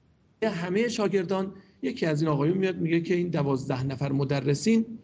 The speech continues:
آقا روح الله رو به عنوان مرجع معرفی کردند و ایشون جمله‌ای میگه میرزا هاشم در حضور همه شاگردانش که الان هم هستن، الان از اصلاح طلبان هستن بعضیاشون، میگه که اینها جنایت کردند،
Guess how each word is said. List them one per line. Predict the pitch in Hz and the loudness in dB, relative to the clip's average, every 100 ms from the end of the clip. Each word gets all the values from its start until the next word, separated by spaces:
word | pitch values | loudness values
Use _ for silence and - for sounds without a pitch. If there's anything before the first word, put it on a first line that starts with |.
| - - - _ | -20 -20 -20 _
آقا | 160 151 151 | 0 4 4
روح | 160 156 | 4 2
الله | 160 160 202 208 156 | 2 2 2 2 0
رو | 147 | 0
به | 147 | 0
عنوان | 139 139 139 135 135 | 0 0 0 2 2
مرجع | 135 135 135 147 151 | 2 0 -2 -4 -4
معرفی | 147 135 131 131 139 | -4 -4 -4 -4 -4
کردند | 131 131 123 135 113 110 - - - - - - | -2 -4 -2 -4 -4 -10 -16 -20 -20 -20 -20 -2
و | 165 | 0
ایشون | 220 202 277 - | 2 2 2 2
جمله‌ای | 220 202 196 254 254 | 2 4 4 2 2
میگه | 196 156 | 2 2
میرزا | 151 143 131 131 | 2 2 0 -2
هاشم | 131 127 - 135 | -4 -4 -4 -4
در | 135 151 | -2 0
حضور | 160 175 185 220 | 2 2 2 0
همه | 180 202 220 | 0 0 0
شاگردانش | 170 151 147 139 160 196 - - - - | -2 -4 -2 0 0 0 -2 -12 -20 -10
که | 160 165 | -6 -2
الان | 175 175 | 0 0
هم | 156 | 0
هستن، | 170 165 214 214 | 0 -2 -2 -2
الان | 175 160 160 | -2 -4 -4
از | 156 | -4
اصلاح | 156 143 165 143 | -6 -4 -2 -2
طلبان | 143 135 185 | -2 -4 0
هستن | 202 202 202 | 0 0 0
بعضیاشون، | 202 202 208 196 - 277 - - - - - _ _ - | 2 2 0 -2 -2 -6 -8 -12 -20 -20 -20 _ _ 0
میگه | 196 220 233 | 2 4 0
که | 247 | 0
اینها | 226 202 175 226 226 233 - - - 196 | 0 0 2 2 0 -4 -16 -20 -20 -8
جنایت | 170 202 185 180 180 175 226 220 | 0 2 2 0 0 2 0 -2
کردند، | - 135 131 117 113 | -8 -8 -8 -12 -12